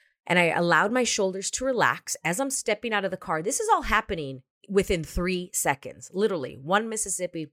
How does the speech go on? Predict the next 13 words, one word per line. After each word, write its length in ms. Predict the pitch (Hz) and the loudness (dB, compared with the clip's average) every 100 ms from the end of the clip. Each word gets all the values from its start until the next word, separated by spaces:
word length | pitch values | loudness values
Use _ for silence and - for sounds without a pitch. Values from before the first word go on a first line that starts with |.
| _ | _
two 160 | 202 | -4
Mississippi, 680 | 185 151 151 147 135 139 131 _ | -2 -6 -8 -8 -8 -8 -10 _
three 140 | 170 | -2
Mississippi. 520 | 151 131 123 113 123 123 | -2 -4 -8 -8 -8 -8
It's 120 | - | 2
all 160 | 117 208 | 4 4
happening 400 | 220 - 180 156 | 2 -2 -4 0
that 220 | 151 - | 0 2
fast, 400 | - 151 120 - | 4 4 4 0
all 140 | 123 135 | -4 -4
through 180 | 147 156 | -4 -8
my 140 | 139 | -6
mind. 340 | 139 117 - | -6 -8 -10